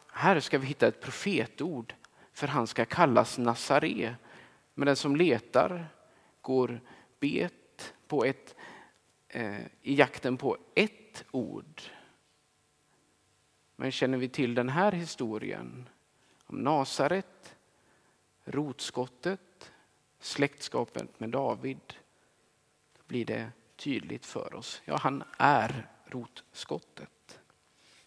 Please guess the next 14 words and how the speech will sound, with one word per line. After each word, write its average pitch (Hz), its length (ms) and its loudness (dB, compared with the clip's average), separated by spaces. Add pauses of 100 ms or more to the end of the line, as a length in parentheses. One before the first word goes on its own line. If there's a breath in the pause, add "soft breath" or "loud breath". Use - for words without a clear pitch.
(1160 loud breath)
Och 127 100 0
här 160 280 10 (380)
skymtar 160 400 4
vi 131 120 6
något 127 380 4
av 120 300 2
vad 123 180 4
den 127 120 4
här 117 180 0
predikan 113 600 0
då 113 140 -4
ska - 200 -6
handla 110 640 -2
om. 131 340 -4